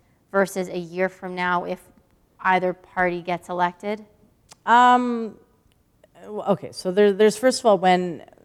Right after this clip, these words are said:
Speaker 2: when there is an election, I mean, there's a couple things it can do. First of all, if people view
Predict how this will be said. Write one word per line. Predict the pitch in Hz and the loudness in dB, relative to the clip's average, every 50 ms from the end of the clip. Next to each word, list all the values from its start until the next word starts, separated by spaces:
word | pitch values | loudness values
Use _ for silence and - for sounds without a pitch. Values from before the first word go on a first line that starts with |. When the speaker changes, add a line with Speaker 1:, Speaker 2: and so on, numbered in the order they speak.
| - | -20
Speaker 2:
when | - - 180 190 190 190 190 | -20 -12 -6 -4 -2 0 0
there | 190 190 190 | 2 2 4
is | 202 202 202 | 2 2 0
an | 208 | -4
election, | 196 175 143 120 127 - - - 170 208 247 262 - | -4 -4 -2 -4 -4 -6 -10 -14 -14 -12 -12 -14 -14
I | - | -12
mean, | 160 160 156 | -12 -12 -10
there's | 156 156 151 | -12 -12 -14
a | 160 | -10
couple | - 165 143 - 143 | -8 -8 -8 -8 -12
things | 135 131 120 120 | -16 -16 -16 -16
it | - 113 | -18 -18
can | - 120 117 | -18 -18 -18
do. | - - - _ _ _ _ _ _ _ _ _ _ _ | -18 -20 -20 _ _ _ _ _ _ _ _ _ _ _
First | - 208 220 214 - | 0 2 2 2 0
of | - 180 | 0 4
all, | 160 156 151 147 - | 4 6 6 4 4
if | - 160 170 165 160 - - - - _ _ _ _ _ _ _ _ | 2 2 4 4 2 0 -6 -18 -20 _ _ _ _ _ _ _ _
people | - 190 175 180 175 156 | -14 -12 -10 -10 -10 -10
view | 143 151 160 156 156 175 208 233 269 302 | -10 -10 -10 -6 -4 -4 -4 -6 -8 -12